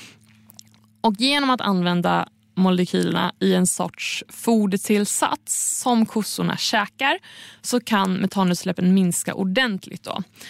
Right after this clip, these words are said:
Och tester som har genomförts där djuren fått äta foder med den här tillsatsen visar att utsläppen har reducerats med omkring sjuttio procent. Och varför jag fick upp ögonen för de här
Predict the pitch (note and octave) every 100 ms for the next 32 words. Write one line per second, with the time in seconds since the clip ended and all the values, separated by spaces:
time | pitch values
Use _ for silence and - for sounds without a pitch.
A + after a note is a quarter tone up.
0 | - - - G#3 - - - - B3+ -
1 | C#4 C4+ B3+ A3+ F3+ F3+ - F3+ - -
2 | - F#3 F3 F#3 F3 F3 F3+ - A#3 A3+
3 | - C4+ - F#3 F3+ F3+ G3+ A#3 A3 F#3
4 | E3+ - F3 - G3 - F#3+ F#3 - -
5 | - - F#3+ - - - F#3 F3+ F#3 F3
6 | - - - - G#3 F#3+ - F#3+ F3 -
7 | - B3+ - _ - G#3 - - G#3+ -
8 | C#4+ A#3+ - - - - - - - -
9 | - A3+ G#3+ - G3+ A3 C4+ C4+ - A3+
10 | G#3+ G3+ F#3+ F3+ - F#3+ F3 F3+ F3+ -
11 | - F3+ F3+ F3 - F#3 G#3 A3+ A3